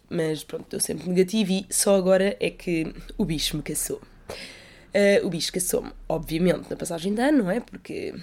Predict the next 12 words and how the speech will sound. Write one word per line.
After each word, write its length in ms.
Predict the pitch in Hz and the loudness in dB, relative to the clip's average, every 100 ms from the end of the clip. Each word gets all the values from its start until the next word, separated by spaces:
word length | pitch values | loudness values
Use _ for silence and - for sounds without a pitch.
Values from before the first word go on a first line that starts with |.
| - - | -12 -4
uma 140 | 185 | -2
pessoa, 340 | 180 - 180 | 0 2 4
na 120 | 165 156 | 2 0
verdade, 360 | 160 165 160 | -4 -6 -4
não 140 | 160 160 | -4 -4
foi 160 | 156 | -6
assim 240 | - 165 165 | -6 -8 -4
tão 400 | 214 202 196 175 | 4 6 6 4
responsável 840 | - - - - 170 160 160 - - - | 0 -12 -10 -8 -8 -8 -10 -12 -16 -10
como 220 | - 165 | -2 -2
poderia 340 | 139 143 147 151 | -2 -6 -4 -4
dizer 260 | 147 147 | -4 -6